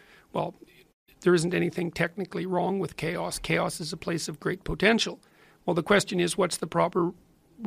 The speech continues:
what's the proper balance between chaos and order? Chaos, potential, and order. Um, well, the answer is, look, when you're a kid, you're all potential. It's chaotic potential. It can manifest itself in any number of ways.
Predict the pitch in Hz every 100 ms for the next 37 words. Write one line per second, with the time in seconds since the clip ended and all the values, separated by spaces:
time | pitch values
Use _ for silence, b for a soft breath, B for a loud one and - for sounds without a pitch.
0 | - - - _ 214 190 - 180 190 190
1 | 170 175 175 190 - 175 180 185 170 180
2 | 170 - 196 233 175 - - 175 175 -
3 | 185 180 170 - 196 170 190 214 208 -
4 | b b b b - 175 - - 185 180
5 | 185 208 247 - 180 170 170 - - 233
6 | 208 - - 208 214 196 - 277 190 190
7 | 202 175 180 240 302 - 175 - - -
8 | - - 226 226 220 - 185 226 269 -
9 | - 190 208 220 214 180 190 - 185 185
10 | 185 185 185 170 160 175 269 208 175